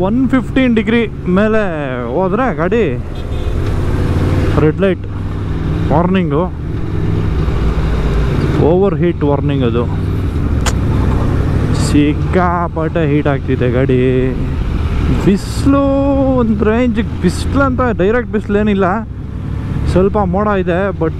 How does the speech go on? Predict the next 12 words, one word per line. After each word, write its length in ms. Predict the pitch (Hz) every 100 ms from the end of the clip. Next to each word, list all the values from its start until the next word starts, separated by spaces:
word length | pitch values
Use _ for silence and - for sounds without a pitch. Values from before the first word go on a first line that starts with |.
| 151
ಆ, 20 | 143 131 127
ಬೆಂಗಳೂರಲ್ಲಿ 560 | 180 214 240 226 180 180
temperature 540 | 196 196 233 208 208 185
ಮಾತ್ರ 200 | 170 185 202 147 127 123 139
ಅಯ್ಯಪ್ಪ 320 | 160 180 - 135 - - - - - - - - - - - - - -
ಭಯಂಕರ 540 | 165 226 226 220 220 214 185
temperature 460 | 170 185 165 165 147
ಇದೆ. 140 | 131 - - - - - - - - - - - - - - -
ಅದ್ರ 180 | 170 196 196
ಮೇಲೆ 160 | 208 190
ತಗೋ 220 | 185 196 196 -
ಶನಿವಾರ 420 | 190 214 220 208